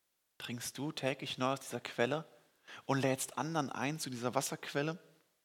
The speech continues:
Mit Pfingsten macht Gott einen neuen Bund, ein neues Volk, ein Volk, das nicht eine Nation ist, ein leibliches Volk als die leiblichen Nachfahren Abrahams,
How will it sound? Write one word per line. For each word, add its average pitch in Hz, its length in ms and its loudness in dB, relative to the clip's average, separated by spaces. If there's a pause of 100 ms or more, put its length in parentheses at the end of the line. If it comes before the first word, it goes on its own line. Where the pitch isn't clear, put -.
(2250)
Mit 131 100 0
Pfingsten 180 580 4 (2000)
macht - 240 0
Gott 147 280 6
einen 127 280 0
neuen 135 360 2
Bund, 120 480 -4 (640)
ein 127 180 4
neues 143 360 6
Volk, 131 460 2 (380)
ein 123 180 6
Volk, 151 380 6 (180)
das - 180 2
nicht 175 320 2
eine 135 140 4
Nation 139 640 6
ist, 120 100 2
ein 120 140 6
leibliches 143 600 10
Volk 151 280 6
als - 160 2
die 123 60 -4
leiblichen 135 600 8
Nachfahren 139 460 8
Abrahams, 135 540 0